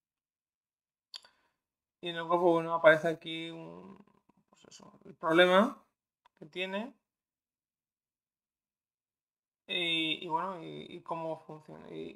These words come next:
y la gente, pues, le, le responde, ¿de acuerdo?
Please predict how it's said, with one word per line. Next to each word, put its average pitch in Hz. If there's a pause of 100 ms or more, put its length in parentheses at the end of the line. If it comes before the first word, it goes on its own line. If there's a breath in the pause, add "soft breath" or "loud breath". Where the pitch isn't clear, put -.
(140)
y 156
la 156
gente, 160
pues, 170
le, 165
le 165
responde, -
¿de 170
acuerdo? 170